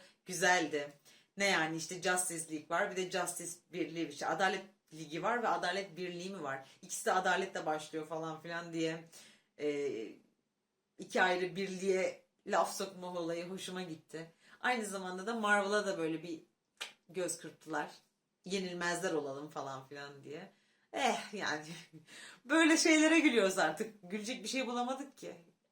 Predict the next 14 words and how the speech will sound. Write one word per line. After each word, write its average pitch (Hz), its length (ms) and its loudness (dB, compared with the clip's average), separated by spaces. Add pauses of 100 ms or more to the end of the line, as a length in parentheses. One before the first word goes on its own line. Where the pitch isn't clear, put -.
(280)
Bit-, 494 520 -6
bitti 508 260 -2
ya. 160 540 4 (920)
Bitti 320 480 2
ve 330 140 2
biz 330 180 4
mi 285 120 0
zorluyoruz 196 540 4
acaba 180 380 -2
bu 175 140 -8
geek 208 260 -2
evrenini? 175 600 -4 (560)
Merak 233 400 4
ediyorum. 156 480 -6